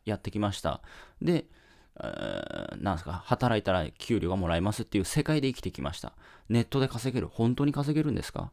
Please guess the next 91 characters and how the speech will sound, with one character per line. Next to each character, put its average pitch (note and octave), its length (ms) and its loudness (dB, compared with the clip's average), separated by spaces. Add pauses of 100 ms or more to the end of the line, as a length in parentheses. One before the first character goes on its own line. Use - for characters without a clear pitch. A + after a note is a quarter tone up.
(240)
億 - 240 2
万 D3 140 4
長 D3+ 140 2
者 D3+ 160 4
合 D#3 60 2
宿 - 160 -2
に - 80 0
参 F#2+ 180 -2
加 - 80 -4
し - 60 -4
た - 80 0
ら - 60 -2
本 A2+ 240 0
当 C3 80 0
に C3 60 0
稼 C3+ 220 -2
げ C3+ 80 2
る - 80 0
ん - 60 0
で - 80 -4
す - 80 -10
か？ - 220 -4
っ - 280 -20
て A3 100 2
い G3 120 4
う F#3 120 2
人 D#3 200 -2
た - 80 -4
ち - 120 -6
な D2+ 60 -4
ん - 80 -8
で - 100 -16
す - 60 -14
よ - 80 -8
ね。 E3 160 -6 (720)
な C#3 140 8
ぜ B2 80 4
な B2 120 8
ら、 - 40 -2
な F#3 160 6
ぜ D#3+ 100 4
そ B2 140 -2
う A2+ 60 2
い - 20 2
う G#2+ 40 0
質 - 160 -6
問 G#2+ 120 0
が F#2+ 100 -4
来 A2+ 100 -2
る G2 100 2
の E2 100 -4
か - 100 -4
っ - 60 -8
て F#2 100 -6
い F#2+ 40 -2
う A2 60 -6
と、 - 260 0 (640)
き-、 - 200 -12
会 D3+ 220 6
社 D3+ 160 6
で、 D3+ 240 2
き-、 - 220 -20 (420)
会 D3 220 4
社 D3 160 0
で D3 60 2
働 C#3+ 340 2
く - 40 -12
と C3 100 0
給 D3+ 200 2
料 F#2+ 120 2
も G#2+ 240 2
ら C3+ 140 4
え C#3+ 60 2
る D3 100 2
と G2+ 80 0
い F2+ 100 2
う F2 40 0
世 A2 160 -2
界 F#2 180 2
で D#2 60 0
生 E2 140 -2
き - 20 -10
て G#2 80 0
き - 60 -8
た - 100 -10
か - 80 -12
ら - 60 -8
で - 60 -16
す - 60 -10
よ - 60 -2
ね。 G3 120 -2